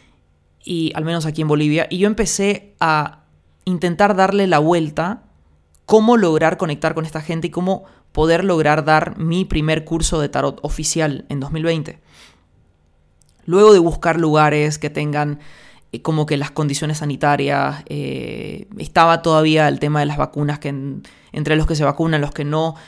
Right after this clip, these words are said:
los que no quieren estar cerca de no vacunados y al revés, como que tomé la decisión de decir, "Voy a dar un curso online". Y en ese momento habían varias plataformas, Zoom estaba como que en su auge, y después me di cuenta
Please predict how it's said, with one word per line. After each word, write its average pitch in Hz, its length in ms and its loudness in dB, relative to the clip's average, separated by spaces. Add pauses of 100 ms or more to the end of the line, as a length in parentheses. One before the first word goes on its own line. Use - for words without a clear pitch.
(180)
los 151 200 0
que 156 140 0
no 156 120 2
quieren 160 220 0
estar 151 240 0
cerca 151 320 -2
de 143 80 -2
no 151 140 -2
vacunados 156 640 2
y 143 80 -4
al 135 100 -2
revés, 156 400 0 (800)
como 185 220 0
que 196 100 0
tomé 202 260 0
la 233 100 4
decisión 196 420 -2
de 185 80 -2
decir, 170 260 -4
"Voy 185 160 0
a 185 60 2
dar 180 100 2
un 190 100 0
curso 180 280 -4
online". 139 460 -4 (580)
Y 156 60 -4
en 160 40 -2
ese 170 160 -2
momento 180 260 -2
habían 170 200 -2
varias 175 200 0
plataformas, 156 560 -4
Zoom 196 320 0
estaba 151 280 -4
como 139 180 -4
que 135 80 -6
en 139 60 -6
su 143 160 0
auge, 151 380 -2 (920)
y 185 680 -4 (520)
después 220 480 -4 (160)
me 190 180 0
di 208 120 -2
cuenta 202 680 0